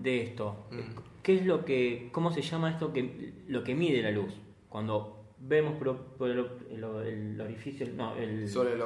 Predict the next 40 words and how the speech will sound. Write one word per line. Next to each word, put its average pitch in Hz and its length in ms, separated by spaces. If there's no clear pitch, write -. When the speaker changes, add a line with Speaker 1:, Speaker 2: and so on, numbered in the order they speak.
Speaker 2:
eh, 104 220
sobre 107 300
el, 92 460
el 95 80
visor. 104 420
Speaker 1:
El 120 120
visor. 151 420
Speaker 2:
Sí. - 140
Speaker 1:
Quizás 151 340
es 156 100
otro 151 260
tema, 165 380
pero 120 580
quizás 123 300
Speaker 2:
Sí. 143 140
Speaker 1:
va 151 80
un 156 120
poquito 147 320
así 131 140
de 135 60
la 131 60
mano 139 160
un 127 100
poquito. 165 580
Vemos 160 420
un, 143 240
una 127 140
medición 120 500
que 107 80
va 104 140
desde 117 220
el 139 120
cero, 151 580
tenemos, 107 280
tenemos 107 220
más 139 280
cero, 147 260
menos 131 300
cero, 135 240
¿no? 113 180